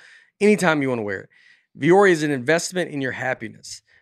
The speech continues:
For our li-, for our listeners, they are offering twenty percent off your first purchase. Get yourself some of the most comfortable and versatile clothing on the planet at vuori dot com slash Nate.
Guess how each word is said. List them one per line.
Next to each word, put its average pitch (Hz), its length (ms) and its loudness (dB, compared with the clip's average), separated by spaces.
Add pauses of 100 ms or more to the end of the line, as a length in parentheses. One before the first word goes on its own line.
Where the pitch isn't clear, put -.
For 135 180 -2
our 185 240 6
li-, 190 220 0
for 131 220 -6
our 185 280 6
listeners, 139 480 -4
they 123 120 -4
are 123 140 -2
offering 127 320 -4
twenty 156 280 -4
percent 147 260 -8
off 131 220 -2
your 113 80 -10
first 147 320 -6
purchase. 113 360 -8
Get 196 160 -8
yourself 175 360 -2
some 165 160 -8
of 147 60 -6
the 135 60 -4
most 131 220 -6
comfortable 175 520 -8
and 127 200 -12
versatile 147 400 -4
clothing 143 380 -4
on 117 80 -8
the 113 60 -12
planet 143 480 -6 (340)
at 123 120 -4
vuori 143 360 2
dot 127 180 -4
com 131 260 -6
slash 113 320 -10
Nate. 135 360 -4